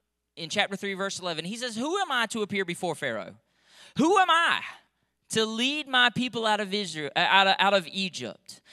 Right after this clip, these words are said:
Now, the reason I think that he is saying, "Who am I?" is because Moses is probably thinking of the stuff he's done in his, in his past. Do y'all know? Do y'all know what Moses did in his past?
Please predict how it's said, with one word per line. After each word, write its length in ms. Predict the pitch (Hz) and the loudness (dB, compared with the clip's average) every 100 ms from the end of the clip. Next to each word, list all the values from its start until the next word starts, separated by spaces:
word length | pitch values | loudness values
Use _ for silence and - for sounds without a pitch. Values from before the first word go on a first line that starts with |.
| - | -4
Now, 140 | 240 277 | 2 4
the 100 | 262 | 4
reason 420 | 311 381 415 330 | 2 0 -2 2
I 120 | 277 | 2
think 240 | - 285 | 2 0
that 160 | 233 202 | 2 2
he 220 | 196 285 | 2 0
is 120 | 269 | 0
saying, 320 | - 254 233 202 | 2 4 4 6
"Who 220 | 233 277 | 4 4
am 320 | - 233 220 - | -2 0 -2 -2
I?" 320 | 233 208 165 - 185 - | 0 0 0 -4 -12 -2
is 160 | 226 | 0
because 400 | 208 247 240 185 | 0 0 0 0
Moses 640 | 202 220 311 427 311 277 254 | -2 4 6 4 0 -2 -2
is 140 | 214 | -2
probably 360 | 247 247 233 233 | -2 -2 -2 -2
thinking 280 | 240 233 | -2 -2
of 80 | 202 | 0
the 80 | 175 | 0
stuff 420 | - - 233 262 | 0 2 2 2
he's 400 | - 240 240 196 | -6 -8 -6 -6
done 280 | 214 208 202 | -2 -2 0
in 180 | 196 202 | 0 -2
his, 180 | 202 151 _ - - | -2 -8 _ -20 0
in 140 | 196 | 2
his 100 | 208 | 2
past. 300 | - 170 156 | 0 -2 -2
Do 80 | - | -4
y'all 160 | 370 320 | -6 -4
know? 420 | 262 285 311 277 _ _ _ _ _ _ _ _ _ _ _ - | -6 -6 -10 -18 _ _ _ _ _ _ _ _ _ _ _ -8
Do 80 | |
y'all 180 | 220 320 | -6 -6
know 220 | 233 226 | -4 -4
what 280 | 240 226 196 - _ _ _ _ _ | -4 -4 -6 -12 _ _ _ _ _
Moses 1080 | 151 156 180 175 175 160 - - - - _ _ _ _ 127 | -6 -4 -4 -8 -12 -12 -14 -14 -18 -20 _ _ _ _ _
did 280 | 127 151 160 | -10 -10 -10
in 100 | 160 | -16
his 100 | 160 | -14
past? 720 | - 120 123 135 - - | -12 -12 -16 -18 -20 -20